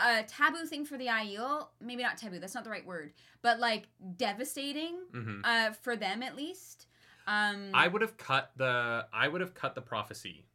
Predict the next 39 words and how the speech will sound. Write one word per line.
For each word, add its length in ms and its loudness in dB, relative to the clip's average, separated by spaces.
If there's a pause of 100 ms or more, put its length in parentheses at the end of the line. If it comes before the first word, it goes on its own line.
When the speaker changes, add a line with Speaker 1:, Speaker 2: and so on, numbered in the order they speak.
(180)
Speaker 2:
uh, 160 0
between 320 -4
Gareth 280 0
and 120 -8
Swan, 420 -4
and 140 -2
I 80 2
would 100 -2
have 100 -2
had 300 0
Swan, 720 -2 (200)
or 80 4
I 60 12
would 140 2
have 100 -2
kept 180 2
the 60 -2
prophecy, 540 -2
and 100 -2
I 80 2
would 80 2
have 120 -2
had 220 -2
Gareth 320 2
save 340 -4
Swan 340 -4
from 320 -6
a 400 -4 (420)
blood 240 -2
knife. 420 -4
Speaker 1:
Yeah. 220 0 (260)
Speaker 2:
And 140 0
then 100 2
Swan 640 0
run 200 0
up 140 -4
the 60 -4
tower 640 2
and 340 -4